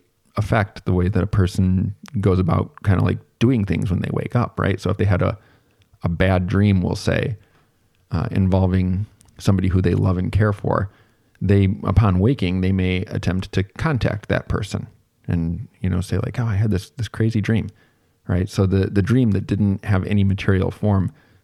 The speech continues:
still actually, in the example I just gave anyways,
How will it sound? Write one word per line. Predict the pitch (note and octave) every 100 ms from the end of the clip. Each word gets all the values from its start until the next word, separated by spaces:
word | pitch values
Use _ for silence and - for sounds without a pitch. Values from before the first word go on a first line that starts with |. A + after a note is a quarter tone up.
| _
still | - - G2+ F#2 -
actually, | - F2 - F#2 F#2 G2+ -
in | G2
the | F2+
example | - F#2 G2
I | G2+
just | F#2+ -
gave | G#2
anyways, | F#2+ - - -